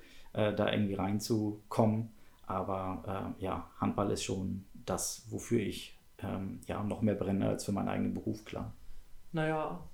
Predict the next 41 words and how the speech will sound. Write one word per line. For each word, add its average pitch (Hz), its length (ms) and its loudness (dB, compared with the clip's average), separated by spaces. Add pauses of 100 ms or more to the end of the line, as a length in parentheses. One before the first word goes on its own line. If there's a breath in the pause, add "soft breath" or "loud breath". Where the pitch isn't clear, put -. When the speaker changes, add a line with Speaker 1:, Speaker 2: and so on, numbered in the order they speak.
(200)
Speaker 2:
was 180 180 4
ja - 60 2
noch 175 120 4
nicht 175 180 2
ist, 196 180 -2
kann 180 140 0
ja 160 80 4
noch 160 120 8
werden, 196 300 8
ne? 208 220 6 (180)
Also, 160 440 6
Speaker 1:
<laughs> - 60 -12
Speaker 2:
wer 196 300 10
weiß, 226 320 8
wo 220 120 0
du 220 160 2
in 202 160 8
zehn 214 280 4
Jahren 185 280 6
bist. - 300 -6 (460 loud breath)
Speaker 1:
Ja, 127 280 4
genau. 95 280 4
Speaker 2:
Du 190 100 6
Speaker 1:
Bestimmt. 208 240 10
Speaker 2:
hast, 202 200 8
du 180 100 2
hast 202 220 2
ja 175 60 4
auch 165 80 6
noch 160 100 6
ein 160 60 2
bisschen 160 540 -4
vor 143 220 2
dir. - 200 -4 (440 loud breath)
Speaker 1:
Ja, 139 180 10
genau. 98 320 8
Ich - 80 -16
bin 113 100 6
ja 107 60 8
noch 110 200 6
jung. 110 240 6